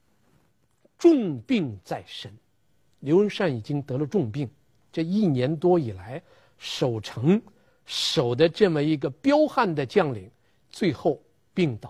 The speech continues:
了，所以投降了。这样寿州算是被拿下来了。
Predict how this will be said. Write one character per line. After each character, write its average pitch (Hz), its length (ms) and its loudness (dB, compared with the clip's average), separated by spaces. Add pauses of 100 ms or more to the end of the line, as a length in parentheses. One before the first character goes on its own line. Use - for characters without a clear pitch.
(160)
了， - 60 -20 (1160)
所 139 100 2
以 139 60 2
投 131 180 -4
降 113 240 -6
了。 123 140 -12 (1160)
这 240 120 6
样 156 200 2 (140)
寿 277 560 0
州 175 220 -2
算 156 260 -2
是 127 180 -10
被 113 200 -8
拿 107 240 -14
下 113 160 -10
来 - 160 -20
了。 - 140 -20